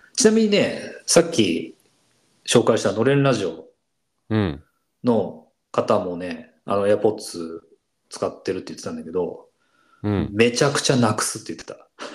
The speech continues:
Speaker 2: あー。
Speaker 1: <laughs>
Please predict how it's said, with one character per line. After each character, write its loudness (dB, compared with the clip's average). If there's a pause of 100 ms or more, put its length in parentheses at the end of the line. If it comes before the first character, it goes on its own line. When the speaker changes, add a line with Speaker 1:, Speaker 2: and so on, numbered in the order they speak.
(560)
Speaker 2:
あ 6 (380)
ー。 4 (240)
Speaker 1:
<laughs> -20